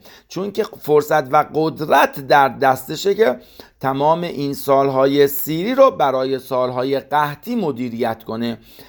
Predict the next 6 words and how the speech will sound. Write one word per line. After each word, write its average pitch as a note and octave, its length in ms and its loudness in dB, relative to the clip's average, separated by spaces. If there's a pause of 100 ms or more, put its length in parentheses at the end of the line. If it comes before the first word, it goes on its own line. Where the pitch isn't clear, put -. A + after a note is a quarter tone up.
(180)
و A#2 120 2
حقیقتاً C3 640 2 (500)
یوسف C3+ 500 0
در B2+ 200 2
آخر C#3 340 2
میگه D3+ 400 2